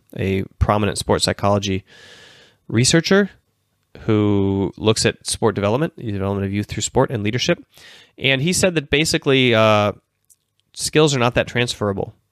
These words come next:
automatically, that they don't just happen. What they found is that the skills that you develop in sport or in League of Legends or in Overwatch that are social and emotional skills or coping skills or skills that you use to motivate yourself to overcome certain barriers,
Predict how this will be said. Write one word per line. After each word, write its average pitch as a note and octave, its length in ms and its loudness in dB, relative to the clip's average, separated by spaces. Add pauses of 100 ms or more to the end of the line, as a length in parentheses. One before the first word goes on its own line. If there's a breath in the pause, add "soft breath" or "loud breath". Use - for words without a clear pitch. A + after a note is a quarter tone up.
automatically, G2 680 -2 (200)
that G#2 120 -10
they A2 80 4
don't A2+ 180 0
just - 140 -2
happen. - 420 -10 (640 soft breath)
What A2 140 -6
they A2 60 0
found A2+ 220 2
is G#2+ 120 -2
that A2 120 0
the A2 100 -2
skills C3 300 0
that A#2+ 100 0
you A2+ 60 -2
develop G#2+ 360 0
in G2 80 -6
sport C3+ 480 0
or G#2+ 160 -2
in F#2+ 340 -4
League A2+ 160 0
of G#2 80 -2
Legends A#2 340 0
or G#2 80 0
in F#2+ 80 -4
Overwatch A#2+ 460 2
that G#2 100 -2
are G2+ 180 -2 (280 soft breath)
social D3 480 0
and C3+ 100 0
emotional A#2 420 0
skills - 500 -6
or A2+ 120 -4
coping C3 440 -2
skills - 420 -4
or G2+ 140 -6
skills C3 340 0
that A2 100 -4
you A2 140 -2
use A#2 380 0 (240 loud breath)
to - 100 -4
motivate A#2 360 2
yourself G#2+ 360 -2
to - 100 -6
overcome G#2 420 -4
certain - 360 -4
barriers, A2+ 560 2